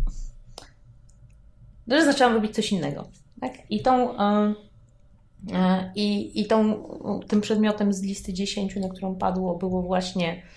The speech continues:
coś, co jeszcze wtedy się nie nazywało Slowpresso, tylko nazywało się kawiarka czy tam zaparzarka. E, ale ten konkretny pomysł na zrobienie, e,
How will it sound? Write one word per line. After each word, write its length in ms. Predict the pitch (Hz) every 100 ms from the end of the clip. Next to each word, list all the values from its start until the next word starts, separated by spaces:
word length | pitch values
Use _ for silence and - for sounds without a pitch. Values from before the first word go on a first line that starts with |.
| - -
coś, 220 | 196 -
co 120 | 208
jeszcze 220 | 185 196
wtedy 240 | 202 190 190
się 160 | 202
nie 140 | 190 185
nazywało 400 | 185 185 180 175
Slowpresso, 640 | 180 170 180 170 - 170
tylko 300 | - - 165
nazywało 500 | 165 170 175 - -
się 120 | - - 180 - -
kawiarka 560 | - 156 156 147 - -
czy 160 | -
tam 180 | - -
zaparzarka. 800 | 170 160 160 151 131 - - 285 - - - - - - - -
E, 720 | 185 180 180 180 180 185 185 - - - - - - - - - -
ale 340 | - 180 185 165
ten 320 | 254 277 285
konkretny 800 | 247 220 226 226 220 208 202 202
pomysł 520 | - 214 180 175 - 202
na 80 |
zrobienie, 760 | 185 196 214 214 202 190 185 -
e, 320 | 180 175 175